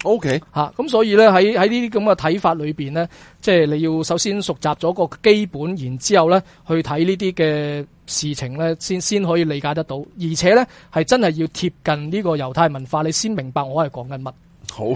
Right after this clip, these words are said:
Speaker 2: 係啊，真係，呃，個難度比較高嘅。
Speaker 1: 我哋試下先。
Speaker 2: 噉，噉睇下大家點樣適應啊。嗱，噉個故事呢，就發生喺呢個公元嘅第三世紀嘅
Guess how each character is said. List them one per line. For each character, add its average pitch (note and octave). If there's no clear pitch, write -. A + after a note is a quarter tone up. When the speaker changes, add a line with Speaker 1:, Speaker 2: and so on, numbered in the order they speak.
Speaker 2:
係 D#3
啊， E3
真 A#3
係， E3
呃， D#3+
個 F3
難 D#3
度 F3+
比 A3
較 G#3+
高 A3
嘅。 F#3
Speaker 1:
我 C3+
哋 -
試 -
下 -
先。 D#3+
Speaker 2:
噉， F3+
噉 G#3
睇 F3
下 E3+
大 D3+
家 E3+
點 D#3+
樣 E3
適 D#3
應 C3+
啊。 C3
嗱， E3
噉 B3
個 F4+
故 A#3
事 G#3
呢， B3+
就 F#3
發 G3
生 B3
喺 F#3
呢 A3+
個 F3+
公 B3
元 C#3+
嘅 E3+
第 D#3+
三 A3+
世 -
紀 E3
嘅 E3+